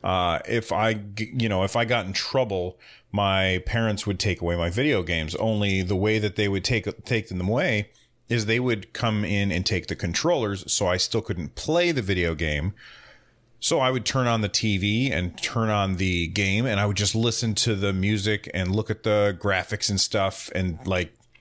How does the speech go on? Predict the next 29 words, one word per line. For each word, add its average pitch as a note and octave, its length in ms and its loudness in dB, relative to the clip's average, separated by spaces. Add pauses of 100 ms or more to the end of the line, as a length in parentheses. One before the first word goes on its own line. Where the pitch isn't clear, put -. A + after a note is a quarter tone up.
(160)
I F#2+ 100 0
didn't G#2 160 2
have G#2 120 2
anything G#2 260 2
else G#2+ 220 2
to F#2+ 100 -6
do F2+ 160 2
'cause G2+ 140 0
I F#2 60 2
was F2 120 2
grounded. G2 560 0 (360)
Uh, E2 440 2
so, A2 440 0 (520)
like, G#2+ 260 0 (460)
I A#2 180 0
ended B2+ 280 2
up A2 160 0
loving G2 540 0
chiptunes A2 580 0
music F#2 340 -2
because A2 540 0
of E2 280 0
that, G2 280 2
and F#2+ 320 -4 (300)
I A2+ 100 4
listen B2 340 0
to - 160 0
chiptunes G#2+ 300 0
music F#2+ 400 0